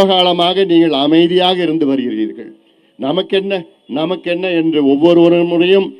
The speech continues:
நீங்கள் இருந்த காரணத்தால் தான் இப்பொழுது ஆண்டு கொண்டிருக்கின்ற திமுக கொள்ளையடித்து கொண்டு தமிழ்நாட்டை நாசப்படுத்தி கொண்டு அவர்களுக்கு, மக்களுக்கு என்ன செய்ய வேண்டும் என்றே தெரியாத ஒரு சூழலில் அவர்கள் ஆண்டு கொண்டிருக்கின்றார்கள்.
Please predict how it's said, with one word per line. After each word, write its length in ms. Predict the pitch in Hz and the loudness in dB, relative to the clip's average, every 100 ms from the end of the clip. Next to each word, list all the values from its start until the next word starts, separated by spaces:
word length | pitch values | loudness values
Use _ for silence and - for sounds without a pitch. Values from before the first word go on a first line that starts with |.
| - 139 | -14 -2
நீங்கள் 260 | 156 156 147 | -2 0 0
இருந்த 220 | 156 170 | 0 0
காரணத்தால் 640 | 160 143 147 143 131 127 127 | -2 -4 -4 -6 -8 -12 -6
தான் 180 | 165 180 - _ _ _ | -6 -6 -10 _ _ _
இப்பொழுது 480 | 139 151 143 135 127 - _ - 135 | -8 -6 -4 -4 -6 -8 _ -10 -6
ஆண்டு 200 | 196 202 | -2 0
கொண்டிருக்கின்ற 600 | 190 165 147 143 131 123 110 | 2 2 -2 -4 -6 -8 -6
திமுக 540 | 135 151 151 139 139 135 107 - | -4 -2 -4 -6 -8 -8 -10 -6
கொள்ளையடித்து 600 | 147 175 208 185 165 - | -2 0 0 0 -2 -4
கொண்டு 260 | 131 131 131 127 | -6 -6 -6 -8
தமிழ்நாட்டை 480 | 117 143 151 143 135 120 | -6 -4 -4 -4 -6 -6
நாசப்படுத்தி 640 | 127 160 185 156 139 139 | -10 -8 -6 -6 -6 -6
கொண்டு 300 | 135 123 131 120 - - - 151 | -8 -6 -6 -8 -12 -20 -8 -4
அவர்களுக்கு, 500 | 170 170 160 160 147 131 - - | 0 2 0 -2 -4 -6 -12 -8
மக்களுக்கு 520 | 147 160 226 226 185 180 | -6 2 2 2 -2 0
என்ன 120 | 208 - | 0 0
செய்ய 240 | 190 208 240 226 | 0 4 4 6
வேண்டும் 280 | 220 202 196 | 4 2 0
என்றே 240 | 196 226 226 175 | 2 2 2 -2
தெரியாத 420 | 165 196 214 220 196 | -2 0 0 2 2
ஒரு 80 | 170 | 2
சூழலில் 440 | 160 156 147 147 123 - - - - | 0 0 0 -4 -6 -18 -20 -20 -10
அவர்கள் 420 | 139 143 127 120 110 - 120 | -6 -4 -6 -8 -10 -12 -4
ஆண்டு 200 | 160 190 | -2 0
கொண்டிருக்கின்றார்கள். 840 | 156 135 139 135 110 101 104 135 | 0 0 -4 -8 -12 -12 -16 -18